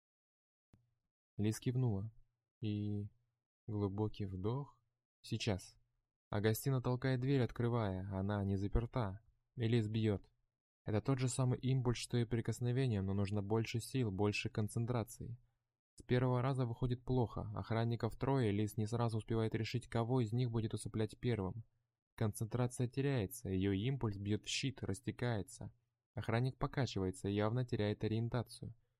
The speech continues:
Но этого недостаточно. Где-то на краю сознания мелькает мысль, что так нельзя, это свои, они сейчас поднимут тревогу. Но пусть поднимают. Главное, чтобы у Лис всё вышло. Второй раз она бьёт уже прицельно,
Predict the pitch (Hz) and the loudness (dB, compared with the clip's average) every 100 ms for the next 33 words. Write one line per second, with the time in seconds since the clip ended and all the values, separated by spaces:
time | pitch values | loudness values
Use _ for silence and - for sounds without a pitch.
0 | _ 110 113 117 120 117 117 120 - - | _ 0 2 2 2 2 0 -4 -6 -10
1 | - 117 - _ _ _ _ _ - 110 | -10 -12 -12 _ _ _ _ _ -4 0
2 | 117 123 123 120 123 127 120 110 135 123 | 2 2 2 2 0 0 0 0 0 0
3 | 101 98 117 117 131 135 - - - 104 | 0 0 -2 0 0 -2 -4 -10 -6 -4
4 | - 107 113 117 120 135 92 92 - - | -2 -2 0 -2 0 0 0 -2 -4 -6
5 | - 113 143 117 101 98 104 107 - 110 | -2 0 0 -2 -4 -2 0 -2 -2 -4
6 | - 107 113 113 113 123 143 131 92 - | 0 0 2 0 0 2 2 0 -2 -12
7 | _ _ _ _ 117 117 139 - 127 120 | _ _ _ _ -4 0 -2 0 0 2
8 | 131 131 98 92 - - _ _ 107 110 | 2 2 0 -4 -12 -20 _ _ 2 4
9 | 131 110 95 - 104 101 98 117 - 113 | 4 2 0 -2 0 4 4 2 -2 -2
10 | 110 117 - - - _ _ _ _ _ | 0 -2 -4 -12 -14 _ _ _ _ _
11 | - 110 127 143 139 131 127 107 110 117 | -6 0 4 4 4 2 2 2 2 2
12 | 110 - 120 - 95 87 92 | 0 0 -2 0 0 0 -6